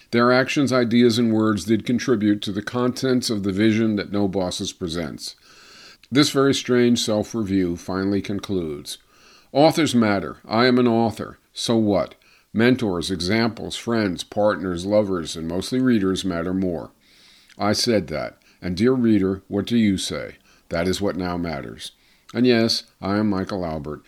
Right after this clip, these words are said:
an aspirant to the new economy for a better world, who in a fit of frenzy while awaiting No Boss's publication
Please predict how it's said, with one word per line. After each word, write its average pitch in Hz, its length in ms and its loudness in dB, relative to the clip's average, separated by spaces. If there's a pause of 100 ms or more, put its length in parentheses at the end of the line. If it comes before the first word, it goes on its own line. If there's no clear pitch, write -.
(100)
an 87 120 -6
aspirant 107 640 -2 (220)
to 104 100 -6
the 92 100 -2
new 107 220 4
economy 90 480 -4
for 87 200 -6
a 78 40 -6
better 92 260 -2
world, 73 440 -8 (200)
who 98 140 -2
in 98 60 0
a 92 40 -4
fit 131 240 -2
of 139 140 -2
frenzy 107 540 0
while 90 300 -2
awaiting 107 440 0
No 104 200 0
Boss's 98 420 -6
publication 90 800 -4